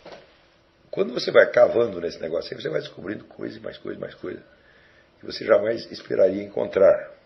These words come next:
Então, é até muito engraçado esses, eh,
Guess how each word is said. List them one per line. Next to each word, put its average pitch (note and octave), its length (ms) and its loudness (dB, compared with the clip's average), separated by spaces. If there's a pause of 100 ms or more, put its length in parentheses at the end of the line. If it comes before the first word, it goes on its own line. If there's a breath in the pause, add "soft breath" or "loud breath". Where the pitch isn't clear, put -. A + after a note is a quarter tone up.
(1300 soft breath)
Então, A#2 460 2 (4000)
é A2+ 100 2
até A2+ 200 2
muito A2 240 -6
engraçado F#2 460 0
esses, D2 340 -8
eh, C#2+ 300 -6